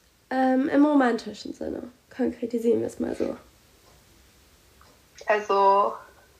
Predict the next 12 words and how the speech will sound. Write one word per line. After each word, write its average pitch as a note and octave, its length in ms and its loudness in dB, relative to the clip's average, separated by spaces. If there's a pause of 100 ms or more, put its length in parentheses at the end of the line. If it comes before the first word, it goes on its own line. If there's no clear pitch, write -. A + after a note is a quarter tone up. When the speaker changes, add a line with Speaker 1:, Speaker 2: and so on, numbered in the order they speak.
(340)
Speaker 2:
was A3+ 280 -4
ist A3+ 180 -8
Liebe? G#3+ 260 -6
Das F#3+ 200 0
ist G3 200 -8
wirklich G3 260 -6
eine G3 120 -8
schwere F#3 320 0
Frage. G#3 540 0 (1200)
Liebe B3+ 280 -6
ist B3 240 -2 (460)
dieses G#3+ 640 -6